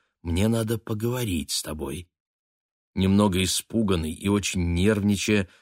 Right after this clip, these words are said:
он садился возле нее. «Сколько часов ты спишь?» спрашивала она.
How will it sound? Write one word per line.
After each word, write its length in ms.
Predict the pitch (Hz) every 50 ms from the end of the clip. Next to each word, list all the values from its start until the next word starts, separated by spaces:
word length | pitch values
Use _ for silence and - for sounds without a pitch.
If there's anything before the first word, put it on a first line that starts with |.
| _ _ _
он 160 | - 95 98
садился 680 | 90 - - 98 92 80 76 87 107 110 101 - - 95
возле 360 | 87 90 92 82 85 90 90
нее. 400 | 87 87 87 87 87 90 82 78 - _ _ _ _ _ _ _ _ _ _ _ _
«Сколько 680 | - - - - - - - 87 95 98 101 - - 123
часов 600 | - - - 113 - - - - 92 95 104 - - _
ты 140 | - 107
спишь?» 680 | 107 - - - - - - 104 87 - - - - _ _ _ _
спрашивала 720 | - - - - 87 82 82 80 - - 85 82 82 85 85
она. 320 | 82 80 80 78 76 -